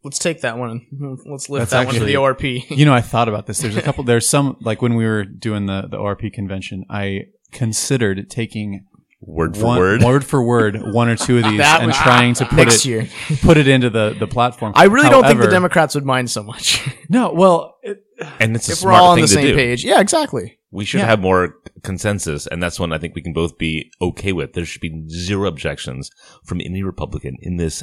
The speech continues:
Speaker 3: state or country to the notion that we should go and audit our public institutions to get the best bang for your buck.
Speaker 2: Right.
Speaker 1: I'm even okay with in-house. I realize that that may be maybe a little bit, it could become corrupt, but if you're
Speaker 3: Yeah.
Speaker 1: auditing, you're auditing, in my opinion.
Speaker 3: <laughs>
Speaker 1: If you're, you know.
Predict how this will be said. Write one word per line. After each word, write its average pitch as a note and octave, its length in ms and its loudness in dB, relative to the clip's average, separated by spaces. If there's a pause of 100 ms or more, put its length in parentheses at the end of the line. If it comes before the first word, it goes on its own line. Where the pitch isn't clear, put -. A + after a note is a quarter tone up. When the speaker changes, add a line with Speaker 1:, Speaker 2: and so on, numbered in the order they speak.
Speaker 3:
state - 320 -8
or D2+ 160 -8
country D#2 600 -10 (380)
to - 100 -18
the G2 80 -4
notion E2+ 440 -4
that C2+ 140 -6
we D#2+ 100 -6
should D2+ 180 -8
go E2 140 -2
and E2 160 -6
audit D#2+ 240 -4
our F2 100 -4
public - 340 -6
institutions F2+ 680 -10
to G2+ 80 -12
get G#2 160 -10
the A2 80 -4
best - 260 -6
bang C#2+ 200 -6
for - 100 -14
your D2 160 -8
buck. - 320 -12 (220)
Speaker 2:
Right. A2+ 120 -4
Speaker 1:
I'm F#4 140 2
even F#4+ 220 2
okay G#3+ 240 -4
with D#3+ 180 -4
in-house. B2+ 640 -4
I C#3+ 100 -4
realize F3 500 2
that C#3 120 -4
that C3+ 160 -2
may C#3 220 -8 (160)
be B2 360 -6
maybe D3 300 -4
a D#3 80 2
little D#3+ 140 0
bit, D#3 220 -4 (460)
it D#3+ 140 0
could D3+ 160 -2
become D3+ 300 -4
corrupt, D3+ 500 -2
but A#2+ 460 -2
if C#3 180 -4
you're D#3+ 160 2
Speaker 3:
Yeah. D#3+ 120 4
Speaker 1:
auditing, F3+ 360 4
you're C#3 140 0
auditing, C#3 480 2
in C#3 80 -2
my C#3 160 2
opinion. A#2+ 640 -6
Speaker 3:
<laughs> B2+ 460 -8
Speaker 1:
If C3 100 -8
you're, D3 140 -4
you C#3 140 -12
know. A2 180 -10